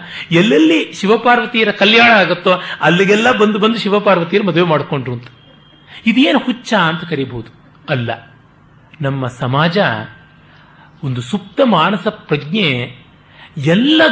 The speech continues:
ಘಟನೆಗಳನ್ನು ನಮ್ಮಲ್ಲಿ ಆಯಿತು ಅಂತ. ಅಂದ್ರೆ infinite space is concentrated and realized in the finite small space. ಮೈಕ್ರೋಕಾಸಮ್ ಅಲ್ಲಿ ಮ್ಯಾಕ್ರೋಕಾಸಮ್. ನಮ್ಮ ಊರೊಳಗೆ ಜಗತ್ತಿನ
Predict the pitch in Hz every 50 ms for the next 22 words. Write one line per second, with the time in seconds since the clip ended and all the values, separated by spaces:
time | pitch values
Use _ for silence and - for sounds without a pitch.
0 | 190 147 123 120 156 175 175 247 254 269 269 254 240 226 208 196 190 185 165 143
1 | 135 135 151 190 - - - - - - - - 165 151 151 151 160 180 202 226
2 | 220 208 202 180 151 135 139 143 139 - 131 123 127 123 - - - - _ _
3 | _ _ - - - - 190 202 190 180 147 147 165 156 180 208 233 220 - 269
4 | 269 285 294 285 294 277 - - - - - 196 202 214 214 190 170 170 180 196
5 | 175 - - - - _ _ _ _ _ _ _ _ _ _ _ _ _ _ -
6 | - - - 165 170 170 - - - 185 226 233 214 262 254 240 233 233 202 196
7 | 190 180 - 190 190 180 151 156 147 135 139 139 143 180 208 220 220 226 202 170
8 | 139 151 147 139 139 - 160 151 165 175 180 180 180 175 170 - - - 147 131
9 | 131 131 123 - - - _ _ - 143 120 107 - - _ _ _ _ _ _
10 | _ - - - - - 139 151 196 - - 233 262 254 - 233 226 208 202 196
11 | 190 208 220 208 156 139 143 - - 185 - 175 160 151 135 143 135 135 131 127
12 | - - _ _ - - - - 202 226 262 294 294 285 302 330 302 311 302 262
13 | 262 254 180 190 196 190 247 247 - 269